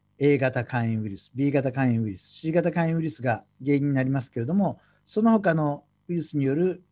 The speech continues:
ウイルス性肝炎も稀ですけれどもあります。はい、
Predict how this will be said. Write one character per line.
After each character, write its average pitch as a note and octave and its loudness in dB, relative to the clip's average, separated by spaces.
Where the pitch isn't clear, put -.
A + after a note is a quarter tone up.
ウ D3 2
イ C#3+ 4
ル C#3 0
ス - -10
性 C3+ -2
肝 C3 -2
炎 A#2 0
も F3 0
稀 A#2+ 2
で A#2+ -4
す - -10
け D3 -2
れ F3+ -2
ど B3+ 0
も D3+ 0
あ F2 -8
り E2+ -16
ま - -18
す。 - -20
は F3 4
い、 F3 0